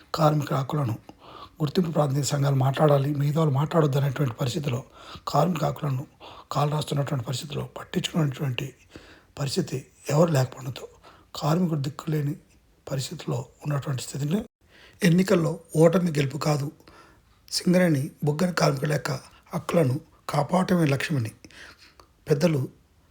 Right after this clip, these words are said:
భారతీయ మజ్దూర్ సంఘ్ ఆల్ ఇండియా నాయకులు, అఖిల భారతీయ స్థాయిలో తీసుకున్న నిర్ణయం ప్రకారంగా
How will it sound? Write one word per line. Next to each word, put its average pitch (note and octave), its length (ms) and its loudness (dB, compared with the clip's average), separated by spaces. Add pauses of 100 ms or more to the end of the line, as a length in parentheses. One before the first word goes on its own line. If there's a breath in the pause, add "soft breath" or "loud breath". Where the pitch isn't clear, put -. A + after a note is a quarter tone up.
(200)
భారతీయ C#3+ 320 0
మజ్దూర్ D3+ 320 0
సంఘ్ C3 240 -4 (360)
ఆల్ - 220 -2
ఇండియా D#3 200 4
నాయకులు, D3+ 360 0 (280)
అఖిల - 220 0
భారతీయ D#3+ 340 4
స్థాయిలో - 1800 -4
తీసుకున్న D3 420 0
నిర్ణయం D3 280 2
ప్రకారంగా D3 480 0